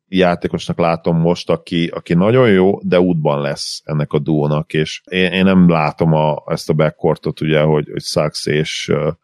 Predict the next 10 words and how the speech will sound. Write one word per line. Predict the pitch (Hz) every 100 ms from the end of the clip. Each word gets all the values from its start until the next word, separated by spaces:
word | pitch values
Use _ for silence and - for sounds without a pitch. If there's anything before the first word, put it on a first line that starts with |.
| _ _
és | - -
Cole | - 85 87
Anthony. | 95 104 117 113 117 _
Valamit | 80 78 110 104 92 -
szerintem | - 85 82 80 80
előbb-utóbb | 80 78 78 78
lépni | 80 104 131
kell, | 123 135 131 - _
viszont | 104 110 135
azt | 131 -